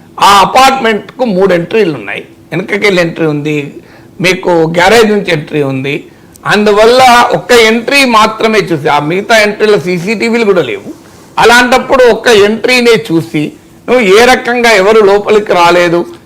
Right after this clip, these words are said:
ఎవరు బయటికి రాలేదని కంక్లూజన్కు వస్తావు అన్నది ఆ వాదన. తర్వాత ఆమె చెప్తున్న, ఆ, ఇతర ఇండికేషన్ ఏంటంటే,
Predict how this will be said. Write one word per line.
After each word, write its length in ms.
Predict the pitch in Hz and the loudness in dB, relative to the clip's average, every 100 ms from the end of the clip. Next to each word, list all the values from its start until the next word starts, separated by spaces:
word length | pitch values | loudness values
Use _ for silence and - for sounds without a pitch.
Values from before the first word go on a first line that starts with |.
| - - | -10 -2
ఎవరు 280 | 196 240 | 2 2
బయటికి 460 | 196 165 190 202 220 | 0 0 -2 0 2
రాలేదని 480 | 202 190 185 180 175 | 4 4 2 -2 -6
కంక్లూజన్కు 760 | - 151 - 185 160 156 - | -6 -8 -4 -2 -2 -4 -6
వస్తావు 520 | 175 131 - 131 135 147 | -6 -6 -6 -4 -4 -4
అన్నది 240 | - 190 277 | -4 0 2
ఆ 120 | 247 | 2
వాదన. 360 | 170 - 98 92 - - - - - | 0 -4 -8 -12 -16 -18 -20 -20 -4
తర్వాత 360 | 214 254 269 - | 2 2 2 2
ఆమె 300 | 208 220 240 | 2 2 2
చెప్తున్న, 460 | 240 226 - 269 | 0 -2 -2 0
ఆ, 500 | 254 233 170 208 208 | 2 2 2 2 4
ఇతర 460 | 190 180 175 254 226 | 2 0 0 2 4
ఇండికేషన్ 560 | 202 214 - 196 190 180 | 2 -2 -2 -2 -2 -4
ఏంటంటే, 640 | 170 180 220 226 - | -2 -4 0 0 -2